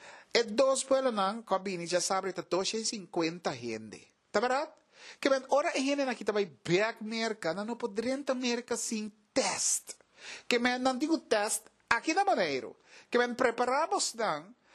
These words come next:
que la cifra de test en Aboneiro lo va a aumentar. Mes cosas están que también Corsou, que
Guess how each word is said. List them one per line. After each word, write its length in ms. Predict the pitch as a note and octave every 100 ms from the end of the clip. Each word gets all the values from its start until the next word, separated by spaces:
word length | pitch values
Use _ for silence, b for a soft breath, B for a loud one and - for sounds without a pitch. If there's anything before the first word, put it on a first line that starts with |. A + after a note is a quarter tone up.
| b
que 100 | - -
la 80 | A#3+
cifra 460 | - C#4 D4 D#4+
de 260 | C4+ C4 A#3+
test 520 | - - A#3 A#3 -
en 80 | A#3+
Aboneiro 420 | A3+ A3+ G#3+ A3
lo 100 | A3
va 100 | G#3
a 180 | A3+ A#3+
aumentar. 680 | A#3 A#3+ A#3+ - G#4 F4+ - _ _ _ _ B B B B
Mes 240 | A#3 -
cosas 320 | C#4+ C#4 C#4
están 240 | - C#4 C#4+
que 80 |
también 260 | B3+ A3+ A3+
Corsou, 600 | - G#3 - B3+ A#3+ B3
que 80 | -